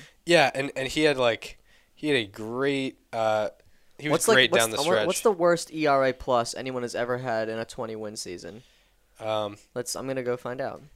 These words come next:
Speaker 1: potentially Al Spalding.
Speaker 2: Probably. That would make
Speaker 1: Potent-
Speaker 2: sense.
Speaker 1: Potentially. I'm not sure. Um, but Urias, uh, especially, like, in the last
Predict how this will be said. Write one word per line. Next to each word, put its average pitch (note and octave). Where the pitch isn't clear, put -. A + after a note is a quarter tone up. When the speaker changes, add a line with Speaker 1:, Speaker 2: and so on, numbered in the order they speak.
Speaker 1:
potentially C3+
Al A2+
Spalding. G#2
Speaker 2:
Probably. B2+
That B2
would C3
make B2+
Speaker 1:
Potent- B2+
Speaker 2:
sense. A#2+
Speaker 1:
Potentially. A#2
I'm B2
not C3+
sure. G#2
Um, A#2+
but B2+
Urias, D#3+
uh, C3
especially, D#3
like, A#2+
in A2
the G#2+
last G#2